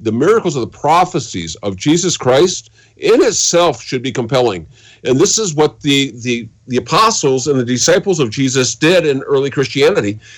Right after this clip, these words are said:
is they took the Old Testament and they opened it up and they showed other Jews that, look, Jesus is the Messiah. We, we get the example of the eunuch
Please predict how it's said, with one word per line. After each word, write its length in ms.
is 140
they 160
took 420
the 180
Old 300
Testament 600
and 120
they 140
opened 460
it 120
up 360
and 180
they 160
showed 640
other 300
Jews 400
that, 320
look, 340
Jesus 580
is 280
the 80
Messiah. 760
We, 300
we 120
get 200
the 100
example 500
of 200
the 80
eunuch 500